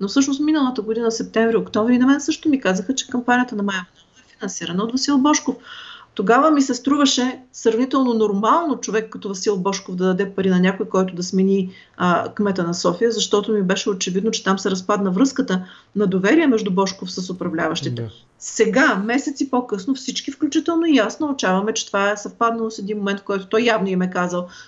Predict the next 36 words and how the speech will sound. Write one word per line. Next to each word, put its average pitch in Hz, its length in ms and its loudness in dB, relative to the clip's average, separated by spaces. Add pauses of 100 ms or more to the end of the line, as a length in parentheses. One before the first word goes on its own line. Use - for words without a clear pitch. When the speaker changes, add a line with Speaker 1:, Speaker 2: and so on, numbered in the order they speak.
Speaker 1:
„Съжалявам, 190 560 2
господа, 175 640 0
лептата 180 360 -4
свършва, 208 340 -2
защото 180 340 -6
продавам 165 560 -2
Национална 165 600 -6
лотария 160 420 -4
на 160 60 -8
едни 160 160 -6
други 160 220 -6
хора.“ 262 360 2 (380)
Те 262 220 6
с - 200 -4
тях, 220 200 0
ако 175 100 -14
се 180 120 -10
разберете, 180 400 -8
ще - 180 -12
получавате, 185 440 -8
ако 185 160 -8
не 170 60 -8
се 175 140 -8
разберете, 170 400 -8
няма 165 220 -2
да 160 80 -10
получавате. 302 520 0
И 277 60 2
последва 226 360 2
изнудването 208 460 2
с 190 140 -6
брата 190 280 0
Найденов 196 400 0
и 180 80 -4
така 175 200 -6
нататък. 165 320 -4